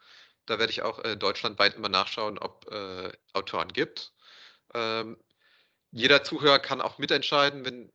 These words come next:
äh, ihr selbst Autoren seid, äh, könnt ihr euch gerne auch mal bei mir melden.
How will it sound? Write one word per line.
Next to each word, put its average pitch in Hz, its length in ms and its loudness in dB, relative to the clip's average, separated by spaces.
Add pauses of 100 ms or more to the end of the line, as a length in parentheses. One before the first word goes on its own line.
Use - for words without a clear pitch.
(180)
äh, 120 280 -6
ihr 120 260 -4
selbst 120 320 0
Autoren 104 460 -2
seid, 139 500 0 (100)
äh, 123 140 -10
könnt 127 240 -12
ihr 117 60 -2
euch 110 120 -4
gerne 113 220 2
auch - 140 -6
mal 110 120 -2
bei 101 120 -4
mir 98 160 -6
melden. 123 400 2